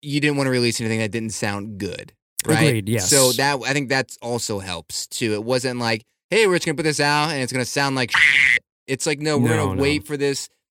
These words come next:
Speaker 1: Wait, Connor decided, like, "We're gonna make sure this, there's a, there's a base level of, of, uh, professionalism before re-, we release the first episode."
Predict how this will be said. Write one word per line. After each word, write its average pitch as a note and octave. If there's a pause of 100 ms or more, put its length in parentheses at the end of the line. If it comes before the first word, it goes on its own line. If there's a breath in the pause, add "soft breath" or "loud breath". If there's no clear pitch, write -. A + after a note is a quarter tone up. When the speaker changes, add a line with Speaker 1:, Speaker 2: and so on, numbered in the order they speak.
(160)
Speaker 1:
Wait, B2+ (400)
Connor C3+
decided, B2
like, A#2
"We're A#2+
gonna C3
make A#2+
sure B2+
this, A2+
there's A#2+
a, A2
there's G#2
a A2
base A2+
level G#2
of, F#2+ (120)
of, G2+
uh, F#2+
professionalism G2
before A#2
re-, G#2
we A#2
release G2+
the G2
first G2+
episode." D2+